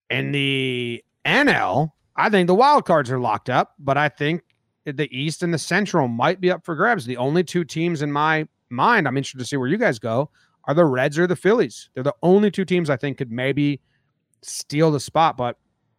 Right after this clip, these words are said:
I like, I like the Brewers and I like the Mets to win. So I, I'm gonna go, um, Reds, but I don't, but if, if I just had to choose a team,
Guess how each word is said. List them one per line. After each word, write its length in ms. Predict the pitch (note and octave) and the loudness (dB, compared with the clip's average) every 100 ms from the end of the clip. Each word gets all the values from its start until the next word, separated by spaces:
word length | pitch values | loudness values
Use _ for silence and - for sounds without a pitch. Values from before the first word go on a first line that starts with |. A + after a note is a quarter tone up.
| _ _ _ _ _ _ _ _ _ _ | _ _ _ _ _ _ _ _ _ _
I 120 | B2+ D3 | -4 0
like, 220 | D#3 F#3 - | 0 -2 -2
I 100 | C#3+ | -6
like 360 | B2 A#2+ F3+ | -4 -4 -4
the 80 | F3 | -6
Brewers 380 | F#2+ A2+ D#3+ D3 | -10 -10 -8 -8
and 80 | C#3+ | -10
I 60 | |
like 280 | A2 C3 - | -6 -8 -8
the 80 | D3+ | -10
Mets 480 | F#3 A#3 - - - | -10 -10 -14 -20 -18
to 120 | - | -8
win. 300 | B2+ B3+ D3 G2 | 0 0 0 -8
So 380 | - A#2 A2 - _ _ _ - | -6 -2 -2 -6 _ _ _ 0
I, 160 | E3+ - | 0 2
I'm 200 | - F3 | 0 2
gonna 180 | G#3+ A#3+ | 4 2
go, 560 | E3 F3 F3+ F#3 F3 - _ | 4 6 6 6 4 2 _
um, 640 | C#3 C3 B2 A#2+ A#2+ A2 G#2 _ _ _ _ - | -4 0 0 0 -4 -10 -14 _ _ _ _ -12
Reds, 640 | A#2+ C#3+ D3 D3 C3 - - _ _ _ _ _ _ _ _ _ _ _ _ _ _ _ _ _ _ _ _ _ _ _ - | -2 0 2 0 -4 -14 -16 _ _ _ _ _ _ _ _ _ _ _ _ _ _ _ _ _ _ _ _ _ _ _ -6
but 100 | C3 | -2
I 60 | |
don't, 200 | C3 C3 _ | -2 -4 _
but 180 | B2 D3 | -4 -4
if, 120 | D#3 - | -4 -4
if 120 | F3+ E3+ | -2 0
I 100 | F#3 | 0
just 140 | E3 | -2
had 260 | - F3+ E3 | -2 -2 -2
to 60 | |
choose 320 | D3+ - E3+ | -4 2 2
a 60 | C3+ | 0
team, 440 | - D#3 D3+ D#3 | -6 -2 -2 -2